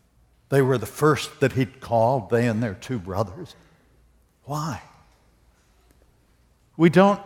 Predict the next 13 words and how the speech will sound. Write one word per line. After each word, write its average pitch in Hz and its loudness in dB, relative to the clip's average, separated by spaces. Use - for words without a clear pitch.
know 139 2
nearly 131 2
as 101 -4
much 135 -2
about 107 -2
Mary 120 0
Magdalene 110 -2
as, 110 -8
uh, 107 -6
movies 120 -2
and 113 -8
stories 110 -4
would 101 -6